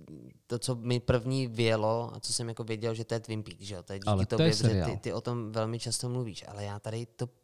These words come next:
Speaker 1: projíždím a já mám pocit, že jsem od něj asi nic neviděl.
Speaker 2: No vidíš, tak si budeme muset udělat u tajemného pana Limberga promítání Twin Peaks a pak i nějakých filmů.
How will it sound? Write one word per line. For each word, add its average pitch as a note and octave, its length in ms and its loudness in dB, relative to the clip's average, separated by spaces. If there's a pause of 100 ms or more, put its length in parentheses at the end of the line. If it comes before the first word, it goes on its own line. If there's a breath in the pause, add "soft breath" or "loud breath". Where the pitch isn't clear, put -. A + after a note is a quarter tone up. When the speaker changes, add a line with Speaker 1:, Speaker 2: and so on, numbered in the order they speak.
(460)
Speaker 1:
projíždím A2+ 800 -2 (1600 soft breath)
a G#2 60 -4
já G2+ 180 -6
mám G#2+ 380 -4
pocit, - 280 -4
že G#2+ 140 -2
jsem G#2+ 260 -2
od G2 140 -8
něj G#2 220 -4
asi G#2 160 -2
nic G#2+ 180 -2
neviděl. A#2 600 -2 (160)
Speaker 2:
No A2+ 80 12
vidíš, F#2+ 200 4
tak G2 220 4
si B2 120 6
budeme G#2+ 300 8
muset A2 360 2
udělat A#2+ 580 2
u A2+ 360 4
tajemného A2 600 4
pana A2 260 2
Limberga G#2+ 800 4 (420 soft breath)
promítání A2 640 6
Twin G#2 220 2
Peaks - 440 -4
a G2+ 40 -2
pak G2 220 -4
i A2 60 2
nějakých G2+ 460 2
filmů. G2+ 480 4